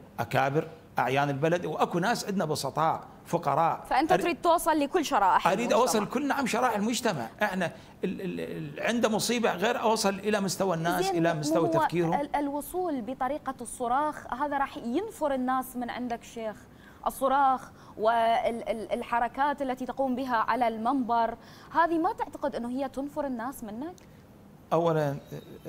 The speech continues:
Speaker 1: ست منى، أولا، أولا هسه حقيقة أو-، أسأل الله المعافاة إليك ولأهلك ولكل الناس.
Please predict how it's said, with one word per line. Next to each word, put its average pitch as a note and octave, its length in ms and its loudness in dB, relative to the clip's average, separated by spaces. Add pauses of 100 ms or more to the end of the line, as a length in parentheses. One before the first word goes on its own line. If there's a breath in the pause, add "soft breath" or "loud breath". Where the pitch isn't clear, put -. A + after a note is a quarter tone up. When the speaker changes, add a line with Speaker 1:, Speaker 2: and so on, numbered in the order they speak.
(140)
Speaker 1:
ست C3 280 -2
منى، A2 180 -8
أولا، E3+ 440 0
أولا D#3 600 0
هسه C#3 300 -2
حقيقة C3+ 500 -4
أو-، C#3+ 280 -2 (400 loud breath)
أسأل E3+ 300 0
الله D3 260 2
المعافاة C3+ 580 0 (500 loud breath)
إليك F3+ 320 2
ولأهلك F3+ 640 0
ولكل D#3+ 380 2
الناس. A2 400 -4